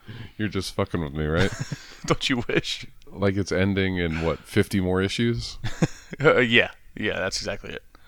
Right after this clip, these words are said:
Speaker 2: We'll wait till
Speaker 1: Mm.
Speaker 2: December and we'll find out.
Speaker 1: It's ending in December?
Speaker 2: Yes, with issue fifty.
Speaker 1: You know what? Damn
Speaker 2: Yep.
Speaker 1: good run.
Speaker 2: I know.
Speaker 1: Damn
Speaker 2: See, that was a
Speaker 1: good
Speaker 2: good
Speaker 1: run.
Speaker 2: fifty issues. There's a lot more of those fifty issues than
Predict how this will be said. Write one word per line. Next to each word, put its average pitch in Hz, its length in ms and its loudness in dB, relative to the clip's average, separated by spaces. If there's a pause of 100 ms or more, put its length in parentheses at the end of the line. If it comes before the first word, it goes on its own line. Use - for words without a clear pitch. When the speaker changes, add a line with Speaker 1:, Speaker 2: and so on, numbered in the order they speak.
(180)
Speaker 2:
We'll 110 100 -2
wait 117 80 2
till 120 140 -4
Speaker 1:
Mm. 113 60 2
Speaker 2:
December 98 360 -2
and 98 80 -6
we'll 98 100 -6
find 92 240 -6
out. 87 160 -6 (720)
Speaker 1:
It's - 140 -4
ending 110 240 4
in 110 80 4
December? 101 600 -2 (120)
Speaker 2:
Yes, - 500 -6 (240)
with - 140 -12
issue 101 180 -6
fifty. - 340 -10 (1300)
Speaker 1:
You 95 100 -8
know 95 140 -2
what? 101 300 0 (920)
Damn 80 300 0
Speaker 2:
Yep. 78 80 -10
Speaker 1:
good 78 160 0
run. 73 320 -2 (240)
Speaker 2:
I 104 80 -6
know. 101 240 -2 (840)
Speaker 1:
Damn 73 120 -6
Speaker 2:
See, 71 80 -4
that 120 100 4
was 135 120 2
a - 20 -8
Speaker 1:
good 95 40 -6
Speaker 2:
good 113 80 -2
Speaker 1:
run. - 80 -6
Speaker 2:
fifty 101 260 -6
issues. - 400 -10 (360)
There's 113 120 -4
a 101 40 -8
lot 120 240 6
more 120 140 4
of 117 40 4
those 117 140 2
fifty 101 260 -6
issues 95 380 -8
than 98 260 -8